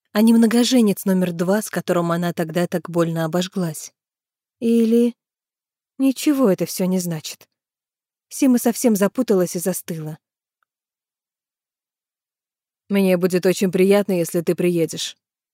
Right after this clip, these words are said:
Если ты станешь приезжать», — очень серьёзно сказал ставший ей родным мужчина. «Алекс. Лёшенька». Ну,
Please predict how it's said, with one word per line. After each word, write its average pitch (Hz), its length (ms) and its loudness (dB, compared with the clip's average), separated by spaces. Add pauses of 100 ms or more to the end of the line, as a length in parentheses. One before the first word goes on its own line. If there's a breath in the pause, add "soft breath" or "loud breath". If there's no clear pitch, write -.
(260)
Если 185 360 -2
ты 170 180 -4
станешь 175 500 -4
приезжать», — 165 760 -4 (1200)
очень 240 320 0
серьёзно 202 540 0
сказал 170 400 -4
ставший - 480 -6
ей 165 140 -4
родным 156 400 -8
мужчина. 170 540 -12 (720)
«Алекс. 170 580 -12 (800)
Лёшенька». 185 720 -8 (1080)
Ну, 285 220 0